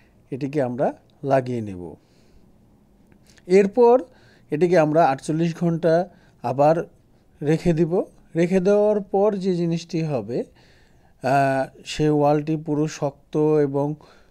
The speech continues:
সে জায়গাটিকে দেখে তারপরে আমরা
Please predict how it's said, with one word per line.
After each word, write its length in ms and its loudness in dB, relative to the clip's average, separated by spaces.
সে 180 -4
জায়গাটিকে 540 -2
দেখে 520 -4
তারপরে 480 0
আমরা 380 -2